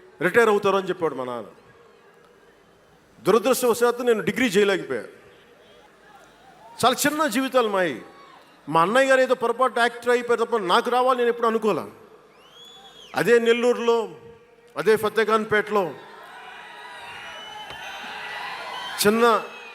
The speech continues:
ఇంట్లో ఇంకొక మామిడి మొక్క ఉంటే బాగుంటుంది అనుకున్న కోరిక తప్ప, కోట్లు సంపాదించాలి, పేరు రావాలని ఎప్పుడు ఆశించలే.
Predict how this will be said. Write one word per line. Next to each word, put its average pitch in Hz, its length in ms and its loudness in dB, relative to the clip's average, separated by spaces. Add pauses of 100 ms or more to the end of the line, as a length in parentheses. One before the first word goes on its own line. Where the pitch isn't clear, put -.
(640)
ఇంట్లో 214 520 2 (1200)
ఇంకొక 214 240 4
మామిడి 214 520 4
మొక్క 240 280 2
ఉంటే 233 240 4
బాగుంటుంది 214 800 2 (100)
అనుకున్న 214 420 0
కోరిక 220 340 2
తప్ప, 202 300 0 (1080)
కోట్లు 190 260 2
సంపాదించాలి, 196 920 0 (1080)
పేరు 214 240 6
రావాలని 208 360 4
ఎప్పుడు 202 200 0
ఆశించలే. 202 460 -2